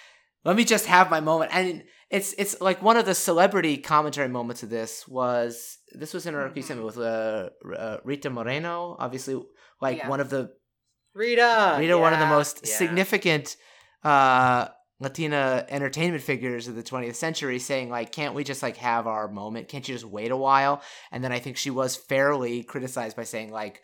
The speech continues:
Speaker 1: "Wait, how long?" You know, because wait a while is always the conversation, because so few people are, like,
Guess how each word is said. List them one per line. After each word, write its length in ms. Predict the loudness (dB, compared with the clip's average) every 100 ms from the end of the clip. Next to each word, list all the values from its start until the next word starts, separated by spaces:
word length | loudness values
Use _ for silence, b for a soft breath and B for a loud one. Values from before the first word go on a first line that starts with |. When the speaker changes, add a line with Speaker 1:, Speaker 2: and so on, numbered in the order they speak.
| b b -2
Speaker 1:
"Wait, 200 | 0 2
how 240 | 4 4
long?" 420 | 4 4 2 0 -6
You 100 | -8
know, 100 | -6
because 300 | -6 -6 -8
wait 200 | -2 0
a 40 | 2
while 320 | 2 2 0
is 120 | -4 -8
always 760 | -4 -2 0 -2 -4 -6 -8 -12 -18 b b _
the 60 | -10
conversation, 800 | -4 -4 -4 -6 -6 -6 -10 -12 _ _ _ _
because 460 | -8 0 0 0 -8 _ _
so 280 | -8 -2 -2
few 220 | -2 -6
people 320 | -6 -6 -2
are, 180 | 0 0
like, 380 | 0 -4 -6 -12